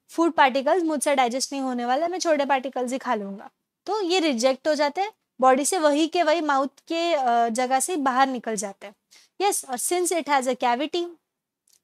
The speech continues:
तो यहाँ पर, यहाँ पर बहुत सारे वा-, पहली बात तो यहाँ पर वाटर एक करंट बन जाता है, और जितने भी, अ, फूड पार्टिकल्स है वो अट्रैक्ट हो जाते हैं।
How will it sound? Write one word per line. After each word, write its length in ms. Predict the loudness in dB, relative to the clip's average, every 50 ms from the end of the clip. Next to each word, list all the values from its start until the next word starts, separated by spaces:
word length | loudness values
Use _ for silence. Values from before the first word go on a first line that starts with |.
| _ _ -8
तो 80 | -6 -6
यहाँ 380 | -4 -6 -4 -2 0 0 0 2
पर, 200 | 0 -2 -2 -4 -8 _ _ _ _ _ _ _ _ _ _ _ _ _ _ _ _ _ -12
यहाँ 320 | -8 -6 -2 -2 -2 -2 -2
पर 160 | -2 -4 -4 -6 _ _ _ _ _ _ _ -4
बहुत 320 | 0 2 4 4 4 4
सारे 400 | 4 4 4 6 4 2 0 -2 -10 _ _ _ _ _ _ _ _ 2
वा-, 260 | 6 6 6 6 4
पहली 220 | 2 2 2 2 4
बात 200 | 2 2 2 0
तो 60 | 0
यहाँ 200 | 2 2 2 4
पर 140 | 4 2 4
वाटर 440 | 6 6 4 4 4 2 2 2
एक 160 | 2 0 -4 _ 2
करंट 360 | 4 4 6 4 4 2 2
बन 200 | 2 2 2 2
जाता 320 | 0 -6 -8 -10 -10 -14 -16
है, 60 | -16 _ _ _ _ -20 _ _ _ -10
और 80 | -8
जितने 420 | -6 -4 -4 -4 -2 -2 0 0 2
भी, 180 | 2 0 0 -2 _ -4 0
अ, 140 | 2 2 2 0 _ _
फूड 200 | -2 -2 -2 0
पार्टिकल्स 560 | 2 2 2 2 0 -2 -4 -4 -2 0 2 2
है 80 | 2
वो 100 | 2 2
अट्रैक्ट 600 | 0 -2 -2 -4 -2 2 2 2 2 0 _ -4
हो 60 | -4
जाते 300 | -4 -4 -8 -12 -14 -20
हैं। 80 | -20